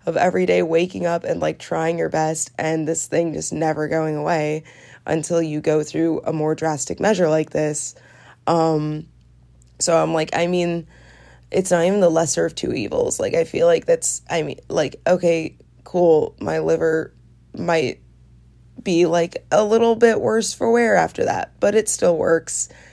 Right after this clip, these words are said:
and I didn't do anything too crazy to my body, and I'm not gonna go back on Accutane. Um, and people do much crazier things to <laughs> themselves. It's not like I'm getting a B B L here or <laughs> anything,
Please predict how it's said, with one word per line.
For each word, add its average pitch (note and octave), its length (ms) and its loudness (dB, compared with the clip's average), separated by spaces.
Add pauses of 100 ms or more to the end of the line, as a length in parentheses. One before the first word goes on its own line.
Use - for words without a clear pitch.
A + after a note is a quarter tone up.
(180)
and D#3 180 -2
I D#3 120 0
didn't E3 240 -2
do D#3+ 160 -2
anything D#3 600 -4 (120)
too D#3+ 240 -2
crazy D3+ 640 -4
to - 180 -8
my D#3 120 -4
body, D3+ 560 -2 (340)
and D#3+ 100 -2
I'm D3 140 -2
not D3+ 180 -2
gonna D#3 140 -4
go D3+ 140 -4
back - 260 -6
on F#2 140 -8
Accutane. - 680 -8 (640)
Um, D#3 640 -2 (800)
and D3+ 300 0
people D#3+ 320 -2
do D#3+ 180 0
much D#3 340 -2
crazier - 520 -4
things F#3 380 0
to A#3 80 6
<laughs> - 0 -
themselves. A3 760 4
It's F#3 240 -4
not D#3+ 200 -4
like F3 200 0
I'm E3+ 140 0
getting D#3 280 -2
a D#3 60 -2
B D#3 220 0
B D#3 160 0
L D3+ 180 0
here E3 420 2
or - 60 2
<laughs> - 20 8
anything, - 720 0